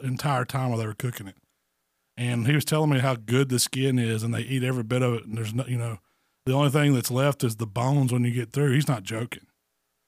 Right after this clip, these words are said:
Like, we broke off skin right there, and you take some of that skin and you put some of that ham or belly meat or whatever,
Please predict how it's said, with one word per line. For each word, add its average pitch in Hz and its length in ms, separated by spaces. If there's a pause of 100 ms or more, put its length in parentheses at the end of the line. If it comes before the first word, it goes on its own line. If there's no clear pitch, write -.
(200)
Like, 104 220
we 151 120
broke 143 340
off 127 180
skin 135 420
right 113 240
there, 120 300
and 107 100
you 147 80
take 151 240
some 147 180
of 139 60
that 123 120
skin 131 560 (560)
and 117 100
you 120 80
put 139 260
some 147 160
of 135 80
that 123 160
ham 143 560
or 113 100
belly 139 340
meat 143 260
or 120 80
whatever, 135 640